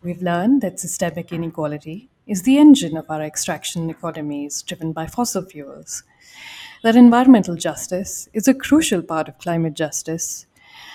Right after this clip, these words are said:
and that indigenous communities were the first canaries of the coal mine, calling attention to our volatile planet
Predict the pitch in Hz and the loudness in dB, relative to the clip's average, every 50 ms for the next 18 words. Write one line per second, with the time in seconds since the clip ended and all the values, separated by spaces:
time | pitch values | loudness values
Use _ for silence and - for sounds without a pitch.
0 | - - 254 254 277 294 - - 277 285 320 359 359 - 269 202 180 180 185 - | -8 2 6 8 8 8 8 8 10 10 10 8 8 6 6 6 6 2 0 0
1 | 180 180 170 170 170 170 170 160 156 160 165 165 170 190 208 214 254 240 - - | 0 2 2 0 -2 -2 -4 -6 -6 -4 -4 -6 -4 -4 0 0 0 0 4 2
2 | 330 339 330 - 330 220 180 170 170 160 160 160 160 156 - - 156 160 160 - | 2 4 2 0 -2 0 0 0 0 0 -2 -4 -6 -8 -10 -12 -14 -12 _ -6
3 | 170 165 165 160 160 156 151 147 151 156 156 _ _ _ _ _ _ _ _ _ | -4 -4 -2 -2 -2 -4 -4 -4 -6 -6 -8 _ _ _ _ _ _ _ _ _
4 | _ - 294 320 320 302 240 190 180 185 175 165 165 - - 170 156 156 156 - | _ 4 6 8 10 10 10 8 6 0 -2 -2 -2 -4 -4 -6 -4 -4 -4 -2
5 | 175 170 165 165 165 214 254 277 262 185 180 160 156 151 - - 160 139 147 147 | -2 -2 -2 -2 0 2 4 4 4 2 2 -2 -2 -4 -6 -8 -8 -6 -6 -8
6 | - _ - - | -8 _ -18 -20